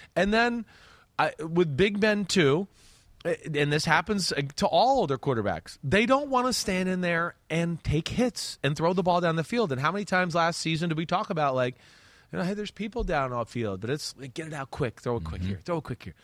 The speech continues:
Speaker 1: throw it quick here." So I think the aggressive mindset from those guys, plus, yeah, being young, hanging in the pocket, you don't care about getting hit as much and all that,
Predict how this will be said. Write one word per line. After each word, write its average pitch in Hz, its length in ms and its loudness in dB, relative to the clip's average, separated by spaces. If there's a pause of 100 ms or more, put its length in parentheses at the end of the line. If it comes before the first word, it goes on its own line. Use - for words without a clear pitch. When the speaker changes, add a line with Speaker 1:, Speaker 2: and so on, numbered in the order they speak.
(100)
Speaker 1:
throw 165 120 0
it 147 60 -2
quick 127 180 -4
here." 101 160 -4 (280)
So 185 140 2
I 208 120 4
think 214 220 -4
the 175 120 2
aggressive 139 540 0
mindset 123 960 0
from 127 240 -2
those 113 220 0
guys, 110 380 0
plus, - 480 -2 (320)
yeah, 208 160 2
being 170 480 0
young, 160 380 2
hanging 160 360 0
in 160 80 0
the 151 100 0
pocket, 143 600 -2 (220)
you 151 160 2
don't 151 180 2
care 156 240 2
about 147 260 4
getting 139 200 0
hit 139 180 2
as 127 160 0
much 131 220 0
and 131 80 -2
all 131 160 2
that, 131 220 2